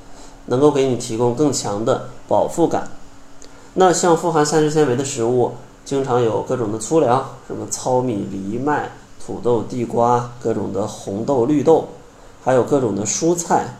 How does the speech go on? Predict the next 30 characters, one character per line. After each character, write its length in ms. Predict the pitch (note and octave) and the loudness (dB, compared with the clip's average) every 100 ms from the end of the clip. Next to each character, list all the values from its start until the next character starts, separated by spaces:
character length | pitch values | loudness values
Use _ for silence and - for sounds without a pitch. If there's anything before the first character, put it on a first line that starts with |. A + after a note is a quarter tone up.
| - | -4
各 100 | A#2+ | -2
种 140 | G2+ | -2
的 80 | G2 | -2
水 320 | G2 - C#3+ | -4 -2 0
果。 220 | G3 - - - - - - - | 0 -2 -4 -16 -18 -20 -20 0
这 120 | G#3 | 4
些 140 | D#3 C3+ | 4 4
食 160 | - | 0
物 140 | G#2+ A2 | -4 -2
呢， 240 | G2+ G2 - - | -4 -6 -12 -10
在 180 | - A#2 | -2 0
生 200 | - D#3+ | 0 0
活 120 | C#3 | 2
当 200 | A#2+ A#2 | 2 2
中 220 | A2+ G#2+ - - - | 2 -2 -6 -16 -6
咱 160 | G#2+ | -4
们 100 | G#2 | -2
要 100 | G#2+ | -4
增 280 | G#2 C3 C3 | -2 -2 0
加 240 | B2 G#2 | 0 0
一 120 | G#2 G2 | -2 -4
点 160 | G2 - - | -6 -8 -8
啊， 140 | G2+ | -6
因 140 | G#2 C#3 | -4 -4
为 80 | E3 | -4
肥 180 | C3+ | -2
胖 160 | C#3+ D#3+ | 2 4
的 60 | B2 | 4
人 160 | A#2 | 2
群 240 | B2+ G#2 | 0 -4